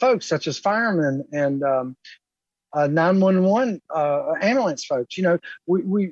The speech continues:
we really need to put that money and invest it in the people that actually drive North Carolina. Uh, but what we're seeing politicians do is reward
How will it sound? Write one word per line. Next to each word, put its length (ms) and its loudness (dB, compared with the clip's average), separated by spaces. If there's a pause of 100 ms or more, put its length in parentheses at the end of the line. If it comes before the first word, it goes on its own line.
we 120 -2
really 340 4
need 320 -2
to 320 0 (160)
put 160 -2
that 180 0
money 240 2
and 140 4
invest 320 0
it 80 -6
in 80 -2
the 80 -4
people 420 0 (240)
that 80 4
actually 300 2
drive 360 0
North 220 -2
Carolina. 560 -2 (380)
Uh, 100 -2
but 240 2
what 160 2
we're 120 2
seeing 260 0
politicians 600 0
do 320 2
is 200 2 (260)
reward 680 4